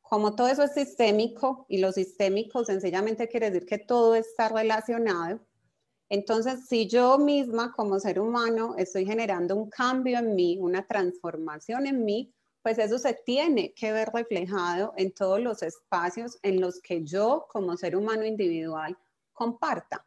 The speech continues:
es decir, en todos mis espacios colectivos.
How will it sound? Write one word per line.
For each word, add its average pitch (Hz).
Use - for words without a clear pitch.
es 185
decir, 240
en 185
todos 208
mis 226
espacios 180
colectivos. 202